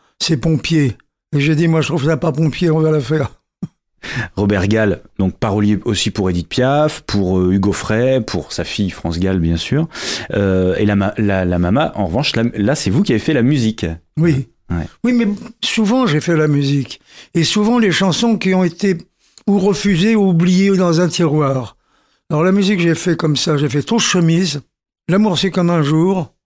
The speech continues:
Speaker 1: Pas la bohème, parce qu'on l'a écrite ensemble, hein, ça, c'est autre chose. Mais des, des chansons refusées. Sarah, qui est devenue par la suite, parce que le, l'éditeur avait refusé le texte,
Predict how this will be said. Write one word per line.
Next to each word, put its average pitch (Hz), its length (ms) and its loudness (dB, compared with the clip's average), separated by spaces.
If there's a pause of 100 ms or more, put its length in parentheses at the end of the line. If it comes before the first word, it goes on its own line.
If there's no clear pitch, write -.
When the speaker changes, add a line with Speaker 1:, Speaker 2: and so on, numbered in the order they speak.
(500)
Speaker 1:
Pas 220 120 0
la 196 120 2
bohème, 220 360 2
parce 185 200 -2
qu'on 185 120 0
l'a 185 140 2
écrite 180 380 -2
ensemble, 175 520 2
hein, 160 100 2
ça, 170 160 0
c'est 160 100 -2
autre 175 140 -2
chose. 180 160 0
Mais 170 140 0
des, 202 120 0
des 175 140 0
chansons 175 480 -2 (360)
refusées. 175 540 -2
Sarah, 165 600 -2 (580)
qui 190 180 0
est 185 100 2
devenue 185 440 2
par 170 220 0
la 165 120 2
suite, 175 360 -2
parce 165 180 -2
que - 80 -2
le, 160 140 2
l'éditeur 165 560 0
avait 156 160 2
refusé 160 440 0
le 143 120 0
texte, - 480 -4